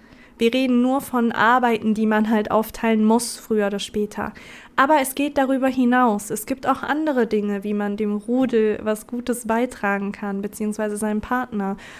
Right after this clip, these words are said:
Und zwar sind das Aufmerksamkeiten.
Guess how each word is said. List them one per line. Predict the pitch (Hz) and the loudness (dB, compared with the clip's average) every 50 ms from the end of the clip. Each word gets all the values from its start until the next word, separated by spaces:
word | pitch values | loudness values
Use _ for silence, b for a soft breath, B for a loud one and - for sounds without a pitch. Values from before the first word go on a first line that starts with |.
| B B B | B B B
Und | B 233 233 | B -2 0
zwar | 233 262 247 | 0 0 0
sind | 247 262 277 262 | 0 0 0 -2
das | 302 277 - - - | -2 -4 -4 -2 0
Aufmerksamkeiten. | 254 269 302 294 - - 233 214 208 - - - 202 196 190 - - 196 190 190 - 190 190 190 | 2 2 2 0 0 0 0 0 0 -2 -6 -6 -6 -6 -6 -6 -6 -6 -6 -6 -6 -6 -6 -6